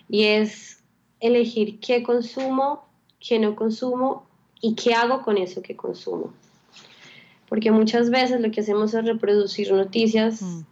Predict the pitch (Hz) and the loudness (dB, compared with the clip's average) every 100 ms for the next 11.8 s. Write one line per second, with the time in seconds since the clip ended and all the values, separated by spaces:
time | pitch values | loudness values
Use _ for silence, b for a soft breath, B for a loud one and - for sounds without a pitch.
0 | - _ - 208 254 247 240 240 240 233 | -20 _ -2 0 2 2 4 4 2 -2
1 | - _ _ _ _ _ _ _ 220 214 | -10 _ _ _ _ _ _ _ 2 2
2 | 202 220 233 240 240 247 233 233 233 226 | 2 0 2 2 0 -2 -4 -2 -2 -2
3 | 220 214 202 - _ _ _ _ - 180 | -2 -2 -4 -8 _ _ _ _ -6 -4
4 | 185 185 190 190 190 180 185 185 185 - | 0 0 2 -2 -2 -6 -4 -2 -2 -4
5 | - 196 190 190 190 196 202 202 214 208 | -4 -4 -2 2 4 2 2 0 2 2
6 | 190 202 220 - _ _ 180 160 _ _ | 0 -2 -8 -10 _ _ -14 -14 _ _
7 | _ _ - 226 214 214 208 214 233 233 | _ _ -4 0 4 4 2 0 0 -2
8 | 202 190 190 226 - 208 214 208 202 220 | 0 -2 -2 -4 -2 2 2 2 0 -2
9 | - - 202 214 214 _ 190 190 208 220 | -10 -16 -8 -6 -6 _ -10 -2 0 2
10 | 240 254 208 196 - 185 185 - 220 247 | 2 2 -2 -4 -4 -4 -4 -4 -2 0
11 | 240 233 226 214 - 190 - | 0 0 0 -2 -4 -4 -4